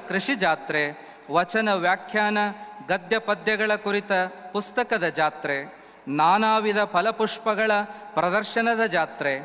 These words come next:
ಪುಟಾಣಿ ಬಟಾಣಿ ಕಡಲೆ ಬೆಲ್ಲ ಪರೀಕ್ಷೆಗಳ ಜಾತ್ರೆ, ಭಜನೆ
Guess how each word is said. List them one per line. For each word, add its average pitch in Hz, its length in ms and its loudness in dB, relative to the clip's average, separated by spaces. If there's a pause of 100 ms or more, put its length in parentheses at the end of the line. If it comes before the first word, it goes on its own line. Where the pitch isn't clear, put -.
(340)
ಪುಟಾಣಿ 180 500 2
ಬಟಾಣಿ 185 520 0
ಕಡಲೆ 196 380 0
ಬೆಲ್ಲ 202 280 0 (440)
ಪರೀಕ್ಷೆಗಳ 226 600 2 (140)
ಜಾತ್ರೆ, 196 340 0 (460)
ಭಜನೆ 202 460 2